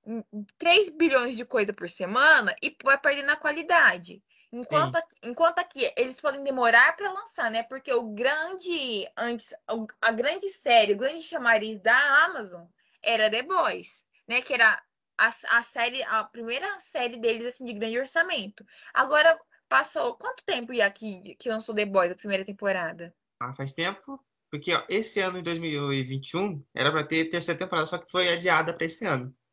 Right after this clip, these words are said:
Speaker 1: Então, tipo
Speaker 2: Então,
Speaker 1: assim
Speaker 2: faz um ano, né? Um ano de pausa de The Boys pra voltar esse ano.
Speaker 1: Então, assim, eles tiveram esse período,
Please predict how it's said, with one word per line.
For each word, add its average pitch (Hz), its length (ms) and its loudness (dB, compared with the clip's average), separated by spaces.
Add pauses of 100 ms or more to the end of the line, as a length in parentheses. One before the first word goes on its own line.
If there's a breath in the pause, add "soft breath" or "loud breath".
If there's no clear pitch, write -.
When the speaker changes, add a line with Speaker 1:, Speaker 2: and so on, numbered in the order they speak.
(920)
Speaker 1:
Então, 269 280 -2
tipo 151 120 -2
Speaker 2:
Então, 160 240 2
Speaker 1:
assim 208 360 -8
Speaker 2:
faz 185 240 2
um 226 140 0
ano, 202 340 4
né? 143 140 0
Um 156 160 0
ano 180 220 2
de 160 260 0
pausa 151 460 4
de 143 160 -4
The 143 100 2
Boys 139 400 0
pra - 140 -2
voltar 160 280 -2
esse 165 200 -4
ano. 139 280 -4 (440)
Speaker 1:
Então, 269 200 -2
assim, 285 400 -2 (200)
eles 311 680 2 (240)
tiveram 247 300 2
esse 294 220 -8
período, 226 580 -2